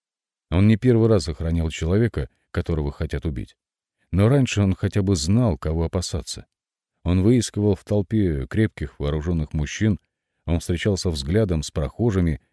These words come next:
и искал среди них профессионала, неприметного, однако неспособного скрыть свою истинную суть. Теперь всё перемешалось. История с Сараевым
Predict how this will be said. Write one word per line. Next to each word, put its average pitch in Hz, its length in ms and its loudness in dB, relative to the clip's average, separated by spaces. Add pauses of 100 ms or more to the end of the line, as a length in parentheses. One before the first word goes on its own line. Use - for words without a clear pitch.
(120)
и 71 140 -2
искал 85 320 -4
среди 76 320 -4
них 82 180 -2
профессионала, 71 880 -2 (440)
неприметного, 117 760 2
однако 95 360 0
неспособного 98 720 0
скрыть - 420 -2
свою 82 340 -2 (120)
истинную 101 500 2
суть. - 340 -8 (640)
Теперь 123 440 2
всё - 280 -2
перемешалось. 85 1000 -6 (540)
История 110 540 2
с - 60 -4
Сараевым 101 560 0